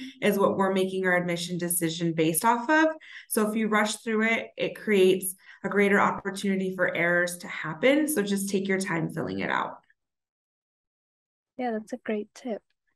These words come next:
Speaker 2: Where can students interested in applying find out what is required to apply to Cal Poly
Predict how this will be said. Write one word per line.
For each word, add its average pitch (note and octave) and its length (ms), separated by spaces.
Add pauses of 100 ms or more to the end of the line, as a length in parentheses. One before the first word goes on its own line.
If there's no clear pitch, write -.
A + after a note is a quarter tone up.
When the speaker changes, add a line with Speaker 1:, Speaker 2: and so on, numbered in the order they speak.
(240)
Speaker 2:
Where B3 480 (100)
can F#4 300
students A#3+ 580
interested B3 800
in G#3+ 120
applying G#3+ 840 (260)
find G#3+ 280
out G3 280
what G#3 300
is A#3+ 140
required F#3+ 560
to F#3+ 140
apply G#3+ 360
to G#3 160
Cal F3+ 140
Poly F#3 180